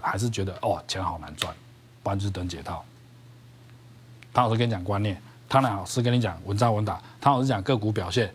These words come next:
选对股票不必管大盘。最近报章杂志哪一个不是这样子写？啊，今天即便是指数一路一路的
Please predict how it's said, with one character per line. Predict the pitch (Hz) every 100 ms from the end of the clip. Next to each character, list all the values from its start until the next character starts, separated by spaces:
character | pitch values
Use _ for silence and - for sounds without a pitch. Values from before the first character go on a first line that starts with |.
| -
选 | - 107
对 | 139
股 | 131
票 | 117 120
不 | 117
必 | 127
管 | 85 90
大 | 110
盘。 | 90 82
最 | 127
近 | 131
报 | 127 131
章 | 123 123
杂 | 107
志 | 110
哪 | 107 87
一 | 117
个 | 120
不 | 104
是 | 107
这 | 104
样 | 98
子 | 85
写？ | - - - - - - - - - -
啊， | -
今 | 95 156
天 | 165 -
即 | - 151
便 | 175
是 |
指 | 160 110 104
数 | 160 -
一 | 127 147
路 | 151
一 | 127
路 |
的 | 151